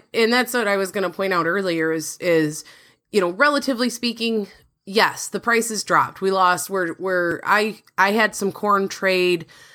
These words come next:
the day before the report came out. I had a customer of mine, we talked, and he had, you know, nothing sold for new crop, and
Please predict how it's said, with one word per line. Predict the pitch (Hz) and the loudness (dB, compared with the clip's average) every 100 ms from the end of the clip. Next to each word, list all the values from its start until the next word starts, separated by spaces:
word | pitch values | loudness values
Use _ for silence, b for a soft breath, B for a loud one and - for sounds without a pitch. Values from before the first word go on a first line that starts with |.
| B | B
the | 190 | 0
day | 254 285 | 2 2
before | 262 240 220 | 0 0 2
the | |
report | 202 185 196 180 | 0 -2 -2 -2
came | 196 180 | 0 2
out. | 170 170 | 2 2
I | |
had | 165 170 | 0 -2
a | 160 | -2
customer | 180 160 170 160 | -4 -4 -2 -2
of | 156 160 | -2 0
mine, | 156 151 151 | 2 2 2
we | 151 | 0
talked, | 165 151 151 - - | 2 4 2 -2 -8
and | 165 156 151 | -2 0 0
he | 143 175 175 170 | -2 -4 -2 -4
had, | 143 160 151 151 151 - | 0 4 4 2 -6 -4
you | 170 | 0
know, | 151 | 2
nothing | 170 170 180 160 | 2 2 0 -4
sold | - 156 156 | -4 -4 -4
for | - | -4
new | 151 151 | -4 -2
crop, | 151 143 135 - | 2 2 2 0
and | 135 135 | -4 -4